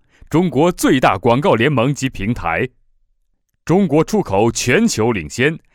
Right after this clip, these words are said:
出口易计划逐步出户，营销全球。轻松投放 Google 移动广告，精准找到需要你的人，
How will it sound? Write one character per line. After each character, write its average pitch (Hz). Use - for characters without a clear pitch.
出 240
口 147
易 214
计 113
划 92
逐 214
步 147
出 240
户， 160
营 208
销 269
全 143
球。 107
轻 240
松 254
投 123
放 101
Google 160
移 92
动 131
广 69
告， 87
精 151
准 131
找 92
到 104
需 202
要 143
你 78
的 87
人， 85